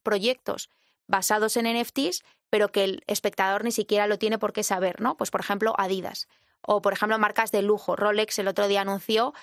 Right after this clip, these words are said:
eh, los certificados de autenticidad de sus relojes en formato N F T. No tiene nada que ver con un activo de inversión, no lo compras, no tal. Es simplemente cuando tú compras el, el reloj, te entregan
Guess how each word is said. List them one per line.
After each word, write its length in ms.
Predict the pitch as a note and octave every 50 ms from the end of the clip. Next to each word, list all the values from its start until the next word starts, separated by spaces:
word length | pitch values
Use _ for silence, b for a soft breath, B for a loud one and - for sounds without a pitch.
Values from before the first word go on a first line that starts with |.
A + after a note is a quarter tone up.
| B B B
eh, 200 | - - G#3+ G#3
los 140 | G3+ G3+ -
certificados 600 | - A3 G3 - G#3 G3 - G3+ - G#3 G#3 G#3
de 80 | G#3 G#3+
autenticidad 520 | G3+ - G#3 G3+ G#3+ G#3 - G#3+ G#3 G3+
de 60 | F#3
sus 160 | G3+ - G#3+ G#3
relojes 560 | A3+ A3+ B3+ C#4+ D#4 - - G#4 G#4+ - b b b b b b b _
en 160 | - A3 A3 G#3
formato 400 | - A3 G#3 A3 A#3+ B3 D4+ D#4+
N 100 | D4 B3
F 120 | G#3+ -
T. 160 | - C#4+ D#4 D#4
No 100 | A#3+ A3
tiene 180 | C4+ C4+ C4+
nada 200 | C4 B3+ B3 B3
que 100 | - A#3
ver 140 | A#3 A#3+ B3
con 140 | - B3+ A#3
un 80 | A#3
activo 260 | A#3 A3+ - B3 A#3+ A3+
de 60 | A#3
inversión, 500 | A#3 A3 G#3 G3 - - A#3+ A3+ A3+ A3+
no 100 | A3+ A3+
lo 180 | A#3+ A#3+ A3
compras, 600 | - A3+ A3 A#3 A3+ G#3+ A#3+ A3+ A3 A3 A3 -
no 140 | A3 A#3 A#3
tal. 180 | - A3+ G#3 G3
Es 60 | -
simplemente 400 | - A#3 A#3+ A3+ G#3+ G3+ F#3 F#3+
cuando 220 | - F#3 F3+ F3+
tú 120 | - G#3+ G#3
compras 360 | - A3+ G#3+ G#3+ G#3+ G#3 -
el, 160 | A3 G#3 G3+ - B B B B B B _
el 160 | - A3+ G#3+
reloj, 440 | G#3+ G#3 G#3 A3 C4 E4 F#4 - - _ _ _ _ -
te 80 | A3
entregan 520 | G3+ G3 - A3 A3 G3 F#3+ F3+ F3+ -